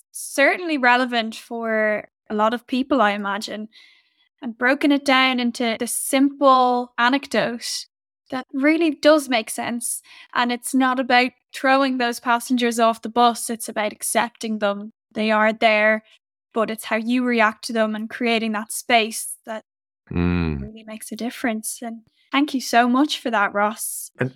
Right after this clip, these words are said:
Speaker 2: and Emma, you, you said an important word there, accepting. 'Cause sometimes when we talk about acceptance and commitment therapy in the workplace, people say,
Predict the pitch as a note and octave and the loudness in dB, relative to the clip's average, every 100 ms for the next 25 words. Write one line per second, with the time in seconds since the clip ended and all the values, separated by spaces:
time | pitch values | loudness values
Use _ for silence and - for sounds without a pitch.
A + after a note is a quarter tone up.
0 | _ C#3 C3+ D#3 G#3+ G#3 A2+ C3 C#3 D3+ | _ -4 -2 0 0 0 0 -2 -6 -6
1 | - A3+ G#3 C#3+ D3 A#2 G#2 G#2 C3+ D3 | -4 -4 -2 0 2 2 2 -2 0 0
2 | - D#2+ D2 - G2 - - - - _ | 0 -2 -4 -4 -6 -4 -6 -6 -6 _
3 | - C2 - _ _ B2+ - E3+ G3 E3+ | -8 -6 -10 _ _ -4 0 -2 0 0
4 | C3 A#2 A2 - A2+ F#2+ G#2 - - - | 0 -2 -4 0 -2 0 -2 -2 -8 -6
5 | - - G#2+ F2 G2+ - G2 B2+ G2 F2+ | -6 -6 -10 -6 -8 -4 -2 0 -2 -10
6 | - E2+ D2+ - D#2+ D#2 D#2 F#2 B2+ - | -6 -6 -6 -6 -6 -6 -4 0 0 -2
7 | - C#2 - - A2 - F2+ | -8 -10 -8 -8 -6 -4 -6